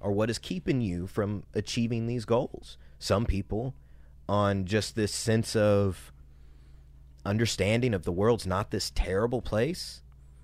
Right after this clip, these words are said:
is the distractions that they allow to, to take hold. And it, you know, not to go down that rabbit hole, but it's, you know, media and all these things that you,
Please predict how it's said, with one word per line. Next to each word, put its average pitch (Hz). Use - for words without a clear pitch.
is 107
the 117
distractions 117
that 123
they 123
allow 117
to, 117
to 123
take 127
hold. -
And 101
it, 95
you 98
know, 90
not 104
to -
go 113
down 110
that 110
rabbit 110
hole, 123
but 110
it's, -
you 101
know, 95
media 120
and 107
all 107
these 110
things 117
that 107
you, 104